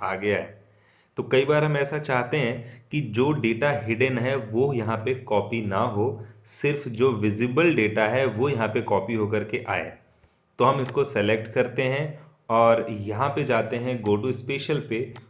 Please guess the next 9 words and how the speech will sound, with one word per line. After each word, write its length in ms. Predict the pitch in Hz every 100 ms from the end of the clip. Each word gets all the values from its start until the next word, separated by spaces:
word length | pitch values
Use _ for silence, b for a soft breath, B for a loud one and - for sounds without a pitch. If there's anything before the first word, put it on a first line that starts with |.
| B
और 100 | 120
यहाँ 240 | 120 131 127
से 140 | 147
सेलेक्ट 480 | - 117 120 120 -
कर 120 | 113
लेते 300 | 107 101 107
हैं 320 | 123 147 107
visible 460 | 113 113 135 120 95
data, 320 | 90 85